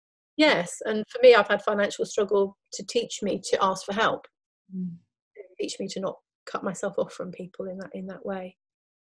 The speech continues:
Speaker 2: Yeah.
Speaker 1: Um, and also to understand, for me personally, that,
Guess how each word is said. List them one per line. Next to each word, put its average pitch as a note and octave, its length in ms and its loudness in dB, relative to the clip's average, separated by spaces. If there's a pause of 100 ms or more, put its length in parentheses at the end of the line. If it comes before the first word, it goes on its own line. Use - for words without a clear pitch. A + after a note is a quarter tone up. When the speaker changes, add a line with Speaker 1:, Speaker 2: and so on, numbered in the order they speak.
(120)
Speaker 2:
Yeah. F#3 280 -6
Speaker 1:
Um, F#3+ 300 -8 (320)
and G#3 80 -2
also G3 300 -2
to F#3+ 160 -8
understand, F#3 680 -6 (180)
for G3+ 80 -6
me F#3 160 -4
personally, F#3+ 560 -6
that, F#3+ 200 -2